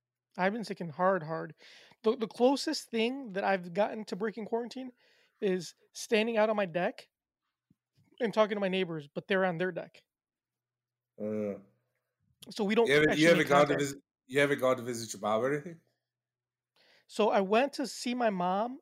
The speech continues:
Speaker 1: but I did not, like, she was behind her door. You know what I'm
Speaker 2: Mm.
Speaker 1: saying? So, like, I saw her behind her door, but, like, I didn't make contact. I didn't step foot inside her house.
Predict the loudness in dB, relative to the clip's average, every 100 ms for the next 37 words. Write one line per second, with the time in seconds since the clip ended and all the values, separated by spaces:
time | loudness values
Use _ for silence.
0 | -6 0 0 -2 -4 0 0 -2 -4 _
1 | _ _ _ -6 -2 -2 -2 -4 -4 -2
2 | -2 -2 -4 -4 -2 -2 -4 _ _ _
3 | _ _ _ _ _ _ -12 -4 -4 -4
4 | -6 -10 _ _ _ _ _ _ -2 2
5 | 2 0 2 4 4 0 -4 -4 -6 _
6 | _ _ -8 -2 -2 -2 -2 -2 -2 -2
7 | -4 -4 -4 -8 -10 _ _ _ _ _
8 | _ -4 -4 -2 -2 -2 -4 -2 -2 -2
9 | -2 -4 -4 -8 -4 -6 -4 -4 -6 -8